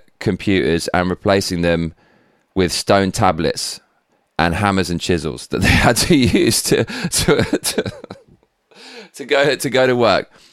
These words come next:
And people weren't really that happy about that. And the first thing they had to inscribe on their stone tablet was, "I submit to Orange Hitler." But it looks like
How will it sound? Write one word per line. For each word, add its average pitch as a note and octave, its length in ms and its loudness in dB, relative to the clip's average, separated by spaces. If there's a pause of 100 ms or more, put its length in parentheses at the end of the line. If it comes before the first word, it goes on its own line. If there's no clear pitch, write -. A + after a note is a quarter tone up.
(380)
And G#3 120 2
people D3+ 260 4
weren't D3+ 200 6
really C#3 180 2
that A#2+ 180 4
happy A#2 240 0
about E2 240 0
that. D#2 260 0 (560)
And A2 140 2
the A2+ 40 4
first D#3 280 4
thing D3 100 2
they C3 100 4
had B2 200 2
to A2 360 4
inscribe G2+ 720 2 (480)
on F#2+ 200 2
their F2+ 300 4 (100)
stone G2 400 2
tablet E2+ 440 0
was, D#2+ 380 -2 (960)
"I G#2+ 240 4
submit G2+ 440 0
to - 120 0
Orange F2+ 280 0
Hitler." C2 360 -4 (1120)
But C3 420 2 (360)
it B2 180 2
looks C#3 400 2
like F2 460 2